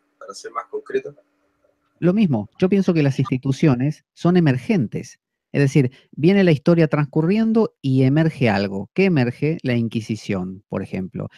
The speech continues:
Speaker 2: Viene avanzando y emerge algo. ¿Qué emerge? Las cruzadas, por ejemplo, que no están acá históricamente, están más atrás. Pero, eh, ¿qué, qué emerge?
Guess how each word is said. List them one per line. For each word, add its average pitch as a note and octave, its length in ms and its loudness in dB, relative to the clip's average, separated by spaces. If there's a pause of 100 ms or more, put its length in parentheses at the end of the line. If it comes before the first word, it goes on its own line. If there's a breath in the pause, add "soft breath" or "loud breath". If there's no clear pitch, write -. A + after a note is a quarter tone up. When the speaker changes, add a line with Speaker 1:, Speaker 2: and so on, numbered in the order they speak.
(220 soft breath)
Speaker 2:
Viene E3 280 4
avanzando F3 580 2
y E3+ 120 4
emerge C#3 420 2
algo. A2 240 -2
¿Qué F3+ 140 0
emerge? C#3 720 -2
Las A2+ 200 -6
cruzadas, G2+ 720 -4
por F#2+ 140 -12
ejemplo, F#2+ 540 -12
que - 80 -12
no G#2 80 -4
están G#2+ 180 -4
acá G#2+ 180 -2
históricamente, F#2+ 580 -8
están G2+ 180 -8
más G2+ 140 -8
atrás. - 260 -12
Pero, G#2+ 200 -4 (440 soft breath)
eh, A#2+ 220 0 (720)
¿qué, D#3+ 180 -4
qué F#3+ 140 2
emerge? G#2+ 520 -2